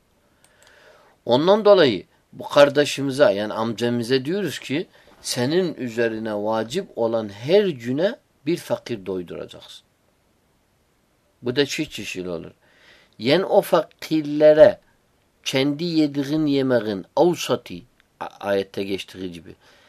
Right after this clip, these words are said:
Mesela bir günde bir insan nasıl doyuyor? Orta, ne lüksü ne çok azı. Öyle bir yemek her fakire gidip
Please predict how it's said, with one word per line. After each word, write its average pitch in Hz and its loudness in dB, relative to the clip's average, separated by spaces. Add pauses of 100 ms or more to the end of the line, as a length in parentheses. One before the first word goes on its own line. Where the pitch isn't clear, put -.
(260)
Mesela 113 -2 (440)
bir 123 -2
günde 147 0
bir 156 0
insan 156 0
nasıl 143 -2
doyuyor? 110 0 (1300)
Orta, 160 6
ne 156 2
lüksü 202 0
ne 196 6
çok 190 4
azı. 104 4 (680)
Öyle 170 6
bir 160 4
yemek 156 4 (240)
her 190 6
fakire 147 2
gidip 143 -2